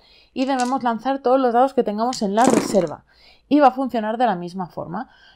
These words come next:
Los dados que tengan la misma cara vendrán para nosotros, los que tengan cara negra se eliminarán y con esto se seguirá jugando el resto de la ronda. Con esta tirada también vamos a poder perder todos nuestros dados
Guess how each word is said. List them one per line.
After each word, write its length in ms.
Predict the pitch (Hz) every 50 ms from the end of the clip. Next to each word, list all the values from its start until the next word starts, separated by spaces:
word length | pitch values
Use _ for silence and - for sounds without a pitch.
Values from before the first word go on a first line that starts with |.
| _
Los 220 | - 214 214 214 202
dados 280 | 196 175 180 185 -
que 100 | - 196
tengan 320 | 185 220 220 214 202 165 175
la 120 | 170 170
misma 340 | 175 185 180 185 185 185 190
cara 380 | 185 226 233 240 269 302 370 370 - - _ _ _ -
vendrán 500 | 202 196 196 190 185 180 185 190 180 175
para 240 | 165 180 170 175 196
nosotros, 560 | 214 240 240 - 294 302 254 - 302 320 320
los 180 | 269 202 190
que 120 | - 196 165
tengan 280 | - 175 180 175 175
cara 220 | 175 190 190 175 175
negra 300 | 185 202 208 196 165 165
se 100 | - 190
eliminarán 640 | 196 214 226 247 254 269 262 262 254 262 277 277 _ _ _ _ _ _ _ _ _ -
y 120 | 277 285
con 220 | 277 311 294 262 240
esto 220 | 240 - - 262
se 120 | 262 269
seguirá 380 | 254 - 240 202 190 190 196 196
jugando 360 | - - 220 196 196 196 196
el 60 | 190
resto 220 | 180 185 185 - 208
de 60 | 180
la 100 | 170 160
ronda. 320 | 156 156 156 147 135 139 - _ _ _ _ _ _ _ _ _
Con 220 | - 226 214 214
esta 260 | 220 220 - 254 233
tirada 320 | 240 226 233 247 269 277 269
también 280 | 220 196 202 208 214
vamos 280 | 214 214 208 202 202 196
a 20 |
poder 220 | 180 190 196 196 185
perder 320 | 196 190 190 214 208 190
todos 260 | - - 190 185 196
nuestros 340 | 190 190 185 - - 196 202
dados 380 | 202 247 269 262 294 330 -